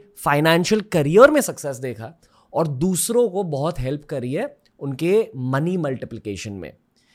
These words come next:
यानी कि इनकी एक कंपनी है Samco, जो एक वेल्थ मैनेजमेंट कंपनी है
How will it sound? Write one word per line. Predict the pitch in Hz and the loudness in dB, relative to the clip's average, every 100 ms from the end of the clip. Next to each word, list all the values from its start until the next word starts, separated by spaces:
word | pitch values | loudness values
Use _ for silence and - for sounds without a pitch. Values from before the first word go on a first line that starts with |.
| _ | _
यानी | 120 123 143 | -4 -2 -2
कि | 151 233 | -4 -6
इनकी | 135 127 123 151 | -8 -8 -6 -4
एक | 151 151 | -4 -4
कंपनी | 120 117 143 | -6 -4 -4
है | 190 | -6
Samco, | 254 - 101 107 107 233 - _ _ | -6 -4 -4 -2 -4 -4 -8 _ _
जो | 131 | -4
एक | 165 | -4
वेल्थ | 120 143 165 165 | -2 -2 -2 -4
मैनेजमेंट | 160 151 156 147 147 | -6 -4 -4 -4 -4
कंपनी | 147 127 127 | -4 -6 -4
है | 143 | -6